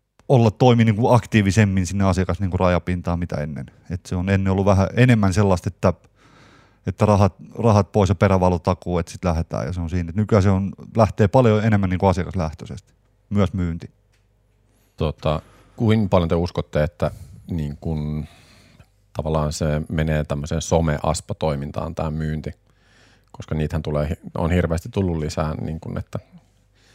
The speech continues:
Speaker 2: some-aspa aktiivisesti
Speaker 1: Mm.
Speaker 2: kilahtaa auki, kun menet jonnekin yrityksen Facebook-sivulta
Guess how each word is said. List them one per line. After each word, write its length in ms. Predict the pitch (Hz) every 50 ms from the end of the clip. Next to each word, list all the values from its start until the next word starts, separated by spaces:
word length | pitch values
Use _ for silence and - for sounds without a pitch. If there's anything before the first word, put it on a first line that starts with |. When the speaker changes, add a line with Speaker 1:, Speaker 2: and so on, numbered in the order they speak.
| _ _ _
Speaker 2:
some-aspa 720 | - - - 85 80 - - 85 82 82 - - 82 78 80
aktiivisesti 720 | 82 80 - - - 82 78 85 107 104 92 101 104 92
Speaker 1:
Mm. 60 | - - _
Speaker 2:
kilahtaa 600 | - - 82 82 78 - - - 82 80 - 90
auki, 240 | 85 85 82 - 82
kun 200 | - - 82 82
menet 300 | 80 80 82 82 _ -
jonnekin 300 | 87 76 78 82 - 87
yrityksen 340 | 82 78 78 - - - -
Facebook-sivulta 840 | - 80 76 82 - - - 82 - - - - - - - -